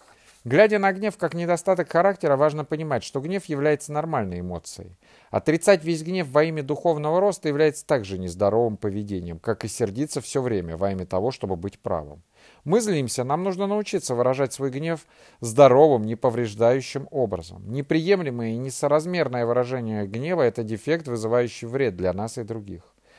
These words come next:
Это было на собрании, где человек с большим сроком трезвости произнёс: «Я наказан моими недостатками характера, а не потому, что они у меня есть».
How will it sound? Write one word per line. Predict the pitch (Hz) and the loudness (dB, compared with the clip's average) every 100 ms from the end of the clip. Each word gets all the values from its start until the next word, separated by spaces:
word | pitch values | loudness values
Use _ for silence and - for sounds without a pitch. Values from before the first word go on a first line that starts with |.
| - - - - | -20 -20 -20 -4
Это | 196 233 | 2 6
было | 214 214 | 6 4
на | 196 | 2
собрании, | 185 208 214 208 156 | 2 2 4 4 2
где | 127 123 | -4 -4
человек | - 156 175 | 0 0 0
с | 135 | 2
большим | 135 - 147 | 2 2 -4
сроком | - 147 135 117 | -2 -2 -4 -2
трезвости | 156 151 143 - | -2 -2 -4 -8
произнёс: | 135 143 139 117 101 - | -4 -2 -2 -6 -8 -10
«Я | 123 160 | 2 4
наказан | 185 190 185 117 110 | 4 4 2 2 -2
моими | 110 117 120 | -2 -2 -4
недостатками | 117 110 110 135 - 123 120 | -4 -2 0 -2 -2 -6 -6
характера, | - 135 107 - 90 92 | -2 0 0 -4 -6 -2
а | |
не | 110 | -2
потому, | 107 110 113 135 | 0 2 2 2
что | - | -2
они | 135 117 107 | -2 0 -4
у | |
меня | 104 107 107 | -4 -4 -4
есть». | 123 113 87 | -6 -10 -14